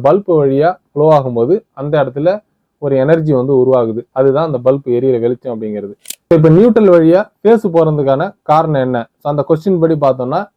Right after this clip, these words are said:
நியூட்ரல் கனெக்ட் பண்ணாதான் ஃபேஸ் வந்து ஃப்ளோ ஆகுமா அப்படின்னு கேட்டீங்கன்னா, so, அதுதான் வந்து பொட்டன்ஷியல் டிஃபரன்ஸ் அப்படிங்கிறது. ஃபேஸ் அப்படிங்கிறது நம்ம இருநூத்தி முப்பது வோல்டேஜ் இருக்கக்கூடிய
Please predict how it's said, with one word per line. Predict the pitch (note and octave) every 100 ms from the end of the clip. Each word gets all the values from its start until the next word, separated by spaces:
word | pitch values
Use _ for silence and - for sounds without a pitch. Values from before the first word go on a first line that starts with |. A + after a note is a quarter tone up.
| - D#3
நியூட்ரல் | G3 F#3+ D3+
கனெக்ட் | C#3+ D#3+ D#3
பண்ணாதான் | D3+ C#3 D#3+ G#3+ _
ஃபேஸ் | D#3 D#3 C#3+
வந்து | C#3 C#3+
ஃப்ளோ | C#3+ C#3+
ஆகுமா | C3 C3+ B2
அப்படின்னு | A#2 A#2+ A2+
கேட்டீங்கன்னா, | A2 A2 D3+ A#3 _ _ _ _
so, | D3+
அதுதான் | D3+ E3 E3+ C3+
வந்து | D#3+ F#3+
பொட்டன்ஷியல் | D3+ D3 F3+ D#3+ C3
டிஃபரன்ஸ் | C3+ C#3+ D3 -
அப்படிங்கிறது. | A#2+ A#2 G#2+ G#2 - - _ -
ஃபேஸ் | F#3 G#3 F#3
அப்படிங்கிறது | D#3+ D3 C3+ C3 F3+
நம்ம | D#3+ C3
இருநூத்தி | D3 E3+ D#3+ C#3+
முப்பது | C3+ B2 A#2+
வோல்டேஜ் | C#3+ C#3+ C3+ A#2+
இருக்கக்கூடிய | A#2 A#2 A2+ A2+ C3+